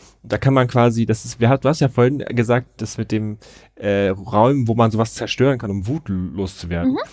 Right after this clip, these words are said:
Speaker 1: Das ist quasi so ein Raum, wo man so mit Farbe rumspritzen kann.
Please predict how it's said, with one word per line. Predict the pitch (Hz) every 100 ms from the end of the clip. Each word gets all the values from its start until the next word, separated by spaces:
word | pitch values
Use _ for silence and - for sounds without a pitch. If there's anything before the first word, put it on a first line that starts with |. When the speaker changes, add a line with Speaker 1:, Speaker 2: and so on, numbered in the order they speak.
| - - -
Speaker 1:
Das | 110 120
ist | -
quasi | 120 120 117
so |
ein | 117
Raum, | 107 107 135 123
wo |
man | 123 117
so | 104
mit | 92
Farbe | - 107 143
rumspritzen | 104 85 90 - 90 - 90
kann. | 92 82 85